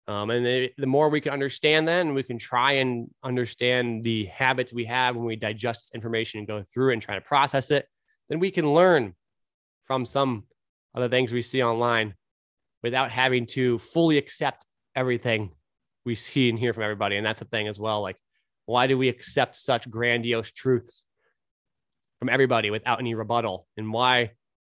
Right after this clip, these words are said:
is someone able to have a grandiose truth be portrayed and expressed, but anytime you have a rebuttal, it's called combative or conflicting? Yet my rebuttal is simply just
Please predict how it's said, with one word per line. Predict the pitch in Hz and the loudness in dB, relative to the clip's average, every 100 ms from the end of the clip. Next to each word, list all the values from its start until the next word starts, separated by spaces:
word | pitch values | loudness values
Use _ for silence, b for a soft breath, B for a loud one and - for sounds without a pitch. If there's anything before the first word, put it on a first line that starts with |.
| _ | _
is | 131 117 | -6 -4
someone | - 131 123 | 0 2 4
able | 123 123 | 4 2
to | - 117 | 0 -4
have | 120 135 127 | 2 2 2
a | 123 | -2
grandiose | 117 120 117 117 113 - | -2 -2 0 -2 -4 -8
truth | - 120 107 _ _ _ - | -4 -4 -4 _ _ _ -8
be | 123 | -6
portrayed | - 117 - 131 120 107 | -4 -6 0 2 2 2
and | 101 | -4
expressed, | - - 139 127 113 - _ _ _ _ - | -10 -4 2 2 0 -10 _ _ _ _ -8
but | |
anytime | 135 127 131 120 117 | -4 -4 -2 -2 0
you | 113 | -2
have | 113 | -2
a | |
rebuttal, | 113 107 123 123 120 104 - _ _ _ | -4 0 2 4 2 -2 -8 _ _ _
it's | 117 - | -14 -8
called | - 123 110 104 - _ _ _ | 2 4 4 0 -10 _ _ _
combative | - 117 117 120 120 110 | -6 0 4 4 2 -2
or | |
conflicting? | 107 104 - 143 - 117 104 - _ _ _ _ _ | -6 -10 0 0 2 -2 -2 -12 _ _ _ _ _
Yet | 120 127 110 _ _ _ _ _ _ _ _ | 0 2 2 _ _ _ _ _ _ _ _
my | 139 127 | -2 2
rebuttal | 123 120 120 127 120 113 | 2 2 2 2 2 0
is | 104 | -4
simply | 131 117 120 | -8 -4 -4
just | 110 107 101 - | -2 -4 -4 -14